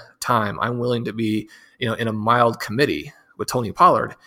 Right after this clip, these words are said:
And I, I think the knee-jerk reaction to that is, "Well, that's great that you're willing to be a good teammate, but you're gonna get all the touches. I mean, you're the superstar." And while I do think he's still going to get most of the touches,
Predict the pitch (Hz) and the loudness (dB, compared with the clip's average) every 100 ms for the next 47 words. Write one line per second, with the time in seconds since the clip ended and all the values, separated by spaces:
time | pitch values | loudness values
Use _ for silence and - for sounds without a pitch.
0 | - _ - 127 120 123 - - 147 233 | -20 _ -2 0 2 0 -4 -2 -2 -2
1 | - 139 147 190 147 - 123 117 - 123 | -2 -2 0 2 0 0 2 0 0 -4
2 | 113 113 113 120 110 101 90 - - - | -2 -2 -2 -2 -2 -2 -2 -2 -2 -6
3 | 127 117 113 113 - - - 139 - 127 | -2 2 2 0 -8 -14 -4 -2 0 0
4 | 131 131 113 107 110 104 104 92 - - | 0 0 0 0 -2 0 -2 -2 -4 0
5 | 185 117 - - - - 127 117 - - | 0 0 -2 -10 -20 0 2 2 -2 2
6 | 147 151 127 113 113 95 - 92 - - | 4 4 2 2 0 -2 -2 -6 -8 -12
7 | - 101 104 113 117 - 123 92 82 - | -14 -10 -4 0 0 0 -4 -6 -8 -4
8 | - - _ - - _ _ 131 127 127 | -4 -6 _ -20 -20 _ _ -2 0 2
9 | 120 117 113 _ _ - 147 151 - 151 | 2 -2 -6 _ _ -6 2 4 4 2
10 | - 240 196 180 165 - - 147 139 127 | 2 2 2 2 0 -2 -2 2 2 2
11 | 113 123 110 127 - - 110 123 - 127 | 0 -2 -2 -4 -4 -8 -4 -4 -2 -2
12 | - | -4